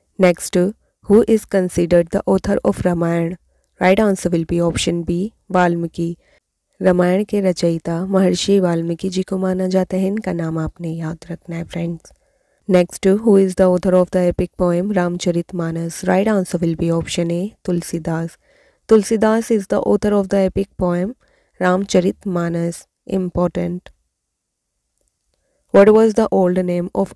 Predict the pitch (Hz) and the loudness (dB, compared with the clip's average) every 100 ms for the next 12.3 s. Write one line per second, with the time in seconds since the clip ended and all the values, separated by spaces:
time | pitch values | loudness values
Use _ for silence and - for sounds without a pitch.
0 | - 196 190 175 180 175 175 - _ 196 | -4 0 0 -2 -4 -4 -8 -12 _ 0
1 | 214 233 190 170 180 175 170 175 175 180 | 2 0 -2 -2 -4 -4 -4 -4 -6 -6
2 | 175 175 - - 175 170 175 202 _ _ | -6 -6 -6 -4 -4 -4 -4 -4 _ _
3 | _ - 180 175 - 175 175 - 175 - | _ -2 0 0 -2 -4 -4 -4 -6 -6
4 | _ _ - - 214 208 202 190 226 - | _ _ 0 2 4 4 2 2 -2 0
5 | 196 190 190 180 175 - 185 175 190 196 | -4 -4 -4 -2 -2 -2 -4 -2 -4 -4
6 | 202 180 175 - 180 202 220 185 170 180 | -4 -4 -4 -4 -2 -2 -2 -2 -2 -2
7 | 202 196 208 190 247 285 208 175 - 175 | -2 -2 -2 -2 -2 -2 -2 -4 -6 -4
8 | 170 170 170 175 170 - 180 175 175 175 | -2 -2 -2 -4 -4 -6 -8 -6 -8 -6
9 | 175 - - _ _ - _ _ _ _ | -8 -10 -20 _ _ -20 _ _ _ _
10 | 202 202 202 254 247 240 - 226 190 170 | 4 4 4 2 2 0 0 0 2 2
11 | 170 - 196 - 202 - 196 196 196 196 | 0 -2 -4 -2 -4 -2 0 0 0 -4
12 | - 180 | -6 -6